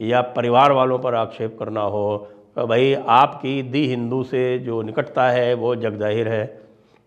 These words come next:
आपके जो economics के जो बहुत बड़े-बड़े जो लेख निकलते हैं, अ, वो भी दी हिंदू में ही निकलते हैं। आपकी बिटिया भी दी हिंदू में ही काम करती है।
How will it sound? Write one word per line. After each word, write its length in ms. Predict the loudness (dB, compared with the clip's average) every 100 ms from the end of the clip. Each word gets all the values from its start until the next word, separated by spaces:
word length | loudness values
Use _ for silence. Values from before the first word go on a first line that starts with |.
| _ -4
आपके 360 | -2 0 -4 -4
जो 140 | -4
economics 680 | -4 -6 -2 0 0 -2 -6
के 200 | -6 -4
जो 380 | -2 -4 -6 -10
बहुत 340 | -6 -6 -6 -6
बड़े-बड़े 500 | -4 -4 -6 -6 -4
जो 100 | -6
लेख 280 | -4 -6 -6
निकलते 380 | -8 -8 -6 -4
हैं, 300 | -4 -6 -14 -20 -20 _ -6
अ, 40 |
वो 360 | -6 -2 -2 -2
भी 280 | -4 -6 -8 -6
दी 160 | -4
हिंदू 260 | -2 0 4
में 100 | 4
ही 60 |
निकलते 360 | 2 -2 -2 0
हैं। 440 | -2 -2 -12 -18 -2
आपकी 340 | 0 0 -4
बिटिया 340 | -4 0 2 4
भी 140 | 4
दी 120 | 4
हिंदू 240 | 4 4 6
में 120 | 4
ही 80 | 4
काम 260 | 2 2
करती 300 | 0 -2 2
है। 260 | 0 0